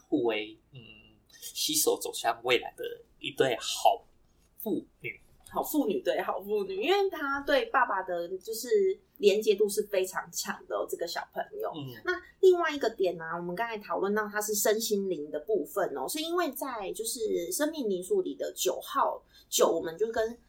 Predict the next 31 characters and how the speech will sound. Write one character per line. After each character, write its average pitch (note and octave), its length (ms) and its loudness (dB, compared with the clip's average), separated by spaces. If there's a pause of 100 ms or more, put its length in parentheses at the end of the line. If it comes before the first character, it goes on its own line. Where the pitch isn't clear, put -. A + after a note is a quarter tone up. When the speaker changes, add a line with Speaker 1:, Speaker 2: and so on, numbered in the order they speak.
Speaker 2:
灵 G3+ 280 4
数 B3+ 360 -4
啦， G3+ 300 -2
就 A3+ 140 -6
是 B3 100 -8
跟， G#3+ 300 -4 (520)
呃， F3 200 -4
玄 F#3 300 2
学 G#3 300 2
啦、 G3+ 280 2
哲 F#3+ 260 4
学 F#3+ 280 2
有 D#3 160 0
关 D#3+ 260 -2
系。 F3+ 200 -4
那 C#4 220 -2 (240)
刚 D#4 200 2
好 A#3+ 200 -2
这 F#3+ 200 -2
个 F#3+ 80 -4
宝 D#3 180 -2
宝 D#3+ 160 0
他 G3 180 -4
的 F#3+ 140 -2
九 E3+ 320 2 (160)
的 - 400 0
代 A#3 180 0
数 G#3+ 300 -2
非 C#4 140 4
常 C#4+ 200 -8
的 C#3+ 120 -4